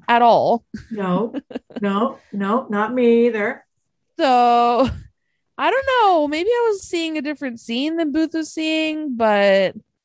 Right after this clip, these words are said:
Speaker 2: Yeah, they're painting these kids, like, weirdly. I just thought it was, like, I thought they were just, like, gothy kinda,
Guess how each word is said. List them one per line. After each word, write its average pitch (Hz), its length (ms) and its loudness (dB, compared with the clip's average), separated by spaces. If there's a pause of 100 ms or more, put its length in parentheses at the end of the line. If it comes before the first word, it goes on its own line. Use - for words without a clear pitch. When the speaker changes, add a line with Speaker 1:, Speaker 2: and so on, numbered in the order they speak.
(100)
Speaker 2:
Yeah, 247 260 4
they're 247 180 4
painting 381 400 -4
these 233 180 -4
kids, 226 540 0
like, 175 320 -6 (160)
weirdly. 196 800 0
I 214 160 -2
just 311 260 -8
thought 480 160 -2
it 392 60 -2
was, 381 180 -6
like, 208 300 -6 (100)
I 226 140 -2
thought 285 160 -10
they 285 100 -4
were 285 120 -6
just, 277 220 -10
like, 214 200 -4
gothy 202 1000 -6
kinda, 180 1000 -10